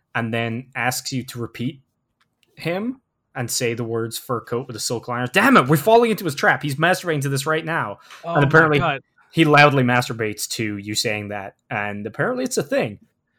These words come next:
Speaker 1: And it's been going on for, like, years, and no one's caught him yet.
Speaker 2: I, okay.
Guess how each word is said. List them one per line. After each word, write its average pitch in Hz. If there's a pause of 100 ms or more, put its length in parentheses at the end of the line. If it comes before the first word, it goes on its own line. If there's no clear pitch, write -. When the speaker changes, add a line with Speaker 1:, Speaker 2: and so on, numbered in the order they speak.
(240)
Speaker 1:
And 147
it's 139
been 151
going 175
on 170
for, 147
like, 120
years, 127
and 131
no 127
one's 147
caught 160
him 110
yet. - (1500)
Speaker 2:
I, 190 (880)
okay. 107